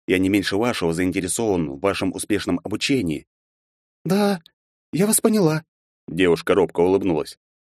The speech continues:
Спасибо, профессор. И позвольте дать вам еще один совет.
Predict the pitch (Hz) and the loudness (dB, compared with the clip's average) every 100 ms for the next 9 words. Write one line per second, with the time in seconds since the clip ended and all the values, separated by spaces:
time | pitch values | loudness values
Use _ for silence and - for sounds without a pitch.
0 | _ - 202 - 214 180 170 165 143 - | _ -6 -2 0 2 2 2 0 -2 -4
1 | - _ _ _ _ _ _ 90 110 127 | -12 _ _ _ _ _ _ -2 0 2
2 | 190 170 98 120 - 104 101 92 135 104 | 0 0 0 -2 0 -2 0 0 0 0
3 | 92 90 92 87 | -2 -2 0 0